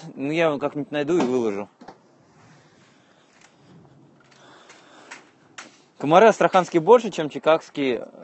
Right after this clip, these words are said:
Более кусачие, я бы сказал.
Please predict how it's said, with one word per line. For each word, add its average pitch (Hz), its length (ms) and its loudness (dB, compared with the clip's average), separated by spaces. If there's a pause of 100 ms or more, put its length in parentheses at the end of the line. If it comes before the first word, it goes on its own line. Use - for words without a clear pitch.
(1700)
Более 175 360 4
кусачие, 147 480 0
я 101 80 -4
бы 92 60 -14
сказал. 92 380 -10